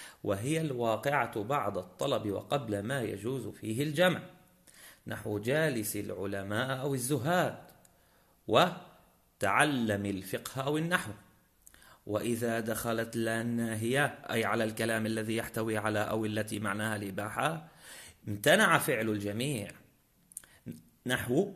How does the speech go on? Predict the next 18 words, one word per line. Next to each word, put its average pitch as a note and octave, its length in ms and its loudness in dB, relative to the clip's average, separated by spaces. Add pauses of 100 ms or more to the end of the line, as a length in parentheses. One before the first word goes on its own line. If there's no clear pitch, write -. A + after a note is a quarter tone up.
ولا C3+ 380 2
تطع B2+ 400 -2
منهم A#2+ 500 -2
آثما D#3 680 -2
أو E3+ 180 0
كفورا، F3 720 -2 (360)
إذ B2 200 -2
المعنى B2 840 0 (240)
لا A2+ 240 0
تطع E3+ 500 -2
أحدهما، C3+ 800 -2 (240)
عدم G#2+ 320 0
إطاعة A#2 460 0 (100)
أحدهما، G#2+ 500 -6 (640)
فأيهما C3 1000 4
فعله G3 680 4
فهو C#3+ 380 0
أحدهما D3 600 -4